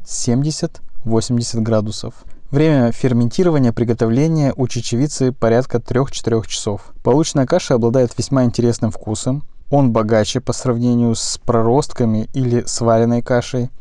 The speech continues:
Ощущения после ферментированной еды комфортные и нет тяжести, как после вареной каши. Но меня часто спрашивают, ферментированная еда является живым питанием на уровне с сыроедением? Ответ и да,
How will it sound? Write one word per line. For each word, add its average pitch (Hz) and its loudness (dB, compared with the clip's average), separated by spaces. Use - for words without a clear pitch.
Ощущения 131 0
после 117 -2
ферментированной 117 2
еды 110 0
комфортные 110 0
и - -2
нет 139 2
тяжести, 127 0
как 110 -2
после 113 -2
вареной 113 2
каши. - -4
Но 190 2
меня 139 2
часто - -2
спрашивают, - -2
ферментированная 123 2
еда 110 2
является 107 2
живым 117 2
питанием 101 -2
на 104 -2
уровне 104 -2
с - -8
сыроедением? 110 -2
Ответ 120 2
и 120 0
да, 120 2